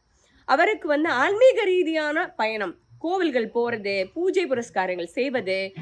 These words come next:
அந்த, அந்த மாதிரி வாழறதா அவர் விருப்பப்படுறாரு தவிர, மனைவியே ஒரு மனைவியாக அவர் வந்து ஏற்றுக்கொண்டு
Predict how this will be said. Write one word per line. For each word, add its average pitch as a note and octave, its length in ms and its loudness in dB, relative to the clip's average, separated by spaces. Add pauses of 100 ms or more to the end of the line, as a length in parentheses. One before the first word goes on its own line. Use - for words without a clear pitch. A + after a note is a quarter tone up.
(160)
அந்த, E4 320 0
அந்த E4 420 0
மாதிரி F#4 340 2
வாழறதா C#4 480 2
அவர் D4 220 0
விருப்பப்படுறாரு G#3 680 -4
தவிர, F#3 340 -4
மனைவியே C4+ 880 0 (220)
ஒரு A3 180 -4
மனைவியாக A3 760 0
அவர் F#3 260 -6
வந்து F#3 440 -2 (140)
ஏற்றுக்கொண்டு B3 800 -4